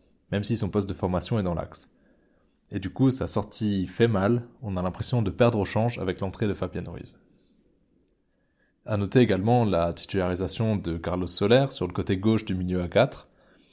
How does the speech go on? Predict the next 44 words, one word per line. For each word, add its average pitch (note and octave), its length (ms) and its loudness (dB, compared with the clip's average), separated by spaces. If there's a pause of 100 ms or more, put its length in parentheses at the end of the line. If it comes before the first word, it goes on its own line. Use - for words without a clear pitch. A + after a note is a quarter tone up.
(240)
Alors, F#2 340 0
j'étais F#2+ 320 -2
partisan A#2+ 520 4
de B2+ 80 6
lui A2 80 6
laisser G#2+ 240 4
le G2+ 100 -2
temps B2 160 2
de A#2 60 -2
s'adapter G2 380 2
au F#2+ 80 6
club A2+ 260 4
parisien, A2 520 0 (440)
on G2 80 -6
sait G#2+ 160 2
que - 60 -6
c'est - 80 -2
un F2+ 60 0
contexte F#2+ 540 -4 (180)
difficile, C3+ 640 0 (520)
mais F#2+ 100 0
là, A2+ 220 10
force A2+ 280 0
est G2+ 40 -4
de - 60 -16
constater G2+ 440 0
que A#2+ 60 0
c'est F#2+ 100 0
trop F#2+ 160 0
faible. F2+ 380 -2 (100)
Les F2 80 -2
passes - 260 0
ne F#2+ 60 -4
sont F2 140 -6
pas F2 120 0
assez - 220 -4
appuyées, G#2 600 0
il - 60 -16
n'y F#2+ 60 -6
a E2+ 40 -8
pas G2+ 140 0
assez F#2+ 180 -2
d'audace F#2 360 0
offensive. A#2+ 680 -2